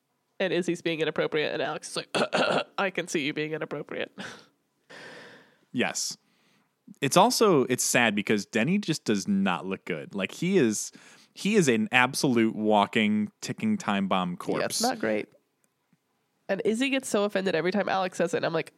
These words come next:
Speaker 1: "Alex is saying it to be a turd, and Alex is saying it in a mean way, but he's also not wrong."
Speaker 2: Yeah, he's, he's a dick for how he's saying it, but not what he is saying.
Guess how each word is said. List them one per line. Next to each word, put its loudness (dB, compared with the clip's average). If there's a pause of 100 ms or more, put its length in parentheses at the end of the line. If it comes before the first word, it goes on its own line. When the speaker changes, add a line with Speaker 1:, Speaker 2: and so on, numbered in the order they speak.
(140)
Speaker 1:
"Alex -2
is -2
saying -2
it -2
to -4
be 2
a 0
turd, -2
and -4
Alex -2
is 0
saying -2
it -4 (140)
in -2
a -2
mean -2
way, 0
but -4
he's -4
also -2
not 0
wrong." -4 (1200)
Speaker 2:
Yeah, 6
he's, 2 (160)
he's 4
a 6
dick 4
for 2
how 4
he's 2
saying 4
it, 0
but 4
not 6
what 6
he 0
is 4
saying. 2